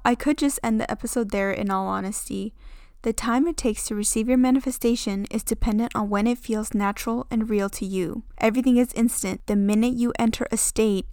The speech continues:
it's all there." In John fourteen two three, it says, "In my Father's house are many mansions. If it were not so, I would have told you.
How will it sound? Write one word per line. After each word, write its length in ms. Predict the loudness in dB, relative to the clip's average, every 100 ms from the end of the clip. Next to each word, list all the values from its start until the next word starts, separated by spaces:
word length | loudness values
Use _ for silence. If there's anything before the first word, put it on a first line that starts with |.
| -6
it's 220 | -6 -6 0
all 300 | 4 6 4
there." 540 | 0 -2 -2 -4 -8 -14 -20 -4
In 220 | 2 2
John 320 | 6 6 6 6
fourteen 480 | 4 4 4 2
two 180 | 4 0
three, 280 | 0 0 0 -4
it 120 | -4
says, 520 | -2 0 0 0 -4 -8 -20 -2
"In 160 | 0
my 120 | 2 2
Father's 440 | 4 4 4 2
house 400 | 2 2 2 0 -4 -18 -2
are 120 | 0
many 260 | 2 4 4
mansions. 680 | 4 0 -4 -6 -6 -6 -10 -8
If 120 | 2
it 100 | 4
were 120 | 4 4
not 240 | 4 4
so, 300 | 4 4 2
I 80 | 0
would 160 | 0 0
have 140 | -2
told 320 | 0 0 2
you. 160 | -2